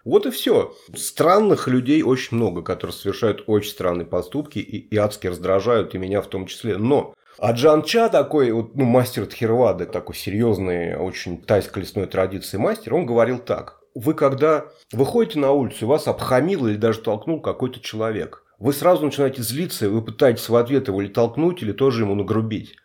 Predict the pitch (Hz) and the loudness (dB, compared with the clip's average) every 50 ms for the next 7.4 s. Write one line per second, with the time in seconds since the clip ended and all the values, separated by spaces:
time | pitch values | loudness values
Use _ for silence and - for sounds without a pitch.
0 | _ _ - 117 143 147 143 147 185 170 175 - 160 156 139 151 151 143 135 - | _ _ 0 4 4 6 4 4 0 0 -2 0 -2 0 2 4 4 2 2 -2
1 | - - 156 160 139 - 95 - - - _ - - - 123 117 123 123 - - | -4 0 2 2 2 0 -4 -12 -14 -20 _ -20 -8 -4 -4 -4 -4 -6 -6 -2
2 | 123 120 127 147 139 - - - 123 117 123 117 98 92 120 113 110 139 131 110 | 0 2 2 2 0 -2 -6 -6 -2 0 0 -2 -2 -2 -4 -4 -2 -2 -2 -2
3 | 139 - - - 113 110 107 104 - 139 127 - - 110 107 - - 156 156 147 | -2 -4 -8 -8 -4 -4 -4 -4 -4 -8 -8 -8 -6 -6 -4 2 2 2 2 2
4 | - - - - - 113 - - 185 - - - - 220 - - - 165 143 156 | -6 -12 -10 -4 -2 -2 2 4 2 2 2 0 -2 -2 -2 -2 2 2 2 2
5 | 175 160 151 147 143 139 123 110 131 127 - 151 151 139 - - 98 95 90 90 | 2 0 0 2 2 2 2 2 0 -2 0 2 4 4 2 2 -2 -8 -6 0
6 | 95 131 151 175 185 190 143 - - - 110 - 131 110 - - - - - - | 0 2 2 2 2 0 0 0 -4 -10 -10 -8 -8 -10 -10 -12 -16 -14 -6 -2
7 | 98 107 123 110 80 - - | -2 0 0 -2 -4 -8 -12